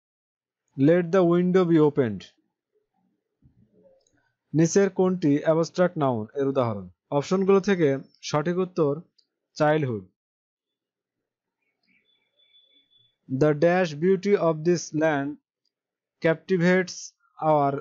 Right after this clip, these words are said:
mind and makes us happy। শূন্যস্থানে বসবে স্কেনিক। The people who carry a coffin at a funeral are called pallbearers।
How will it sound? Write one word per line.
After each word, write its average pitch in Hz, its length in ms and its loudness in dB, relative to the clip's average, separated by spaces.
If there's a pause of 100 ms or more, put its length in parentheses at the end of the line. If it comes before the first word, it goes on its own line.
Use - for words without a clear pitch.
mind 160 420 0
and 147 260 0
makes 165 280 -2
us 151 260 0
happy। 127 340 -4 (1040)
শূন্যস্থানে 190 600 2
বসবে 170 400 2 (1040)
স্কেনিক। 180 540 0 (3750)
The 135 120 2
people 202 480 2
who 175 200 -2
carry 175 380 2
a 185 100 2
coffin 160 460 0 (460)
at 160 220 -2
a 175 80 0
funeral 170 520 0
are 151 200 -2
called 139 380 0 (1600)
pallbearers। 151 920 0